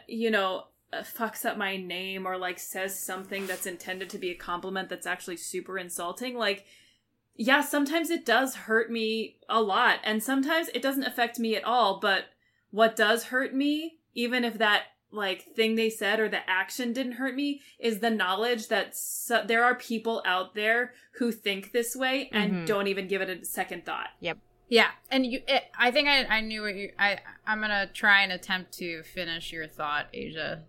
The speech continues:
Speaker 3: Um, I, I don't think it's fair, I don't think it's accurate to measure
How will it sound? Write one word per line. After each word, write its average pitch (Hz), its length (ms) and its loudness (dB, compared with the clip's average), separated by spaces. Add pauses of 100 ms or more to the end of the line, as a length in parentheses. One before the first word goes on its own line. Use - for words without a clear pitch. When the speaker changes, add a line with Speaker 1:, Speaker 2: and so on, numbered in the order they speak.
(140)
Speaker 3:
Um, 165 440 -4 (460)
I, 196 180 -2
I 202 100 2
don't 208 380 0
think 226 200 -6
it's 196 180 -8
fair, 180 600 0 (420)
I - 80 -2
don't 226 200 2
think 247 140 2
it's 247 140 2 (140)
accurate 202 720 2 (1000)
to 185 340 -6
measure 185 880 2